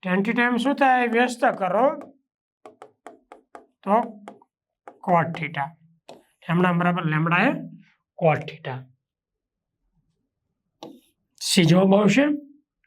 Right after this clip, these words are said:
હવામાંથી કાચ પર ખાલી જગ્યા કોણે પ્રકાશ આપાત કરતા પરાવર્તિત કિરણ સંપૂર્ણ તલ ધ્રુવીભૂત બને છે?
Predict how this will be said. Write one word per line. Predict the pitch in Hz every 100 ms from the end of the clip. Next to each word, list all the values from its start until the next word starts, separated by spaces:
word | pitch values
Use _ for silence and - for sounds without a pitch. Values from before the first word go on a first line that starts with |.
| _ _ _ _ _ _ _ _ _ - - - - -
હવામાંથી | 160 202 254 277 269 302 294
કાચ | 220 262 254
પર | 262 269
ખાલી | 262 208 233
જગ્યા | 226 247 254
કોણે | 240 247
પ્રકાશ | 233 220 240 226
આપાત | 214 208 240 233
કરતા | 262 269 214 156 160 - - _ _ _ _ _
પરાવર્તિત | - 202 240 247 254 247 -
કિરણ | 247 254
સંપૂર્ણ | - 202 214 262 254 220 -
તલ | 233 254
ધ્રુવીભૂત | 185 202 208 190 165 143
બને | 151 151 127
છે? | -